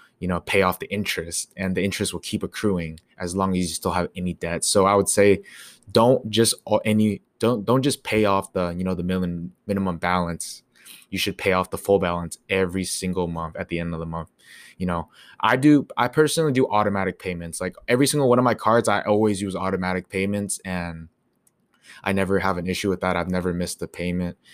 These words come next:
because, you know, having automatic payments on, you don't have to remember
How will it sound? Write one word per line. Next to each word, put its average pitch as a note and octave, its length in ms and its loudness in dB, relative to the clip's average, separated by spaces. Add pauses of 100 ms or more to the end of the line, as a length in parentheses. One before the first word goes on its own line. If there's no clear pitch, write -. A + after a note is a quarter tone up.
(120)
because, F2 500 -6 (240)
you F#2 80 -4
know, F2+ 80 2
having G2 260 0
automatic G2 460 2
payments G2+ 280 0
on, F#2 180 2
you F#2 60 0
don't F#2 100 0
have G2+ 160 0
to F#2+ 80 0
remember F2 680 -2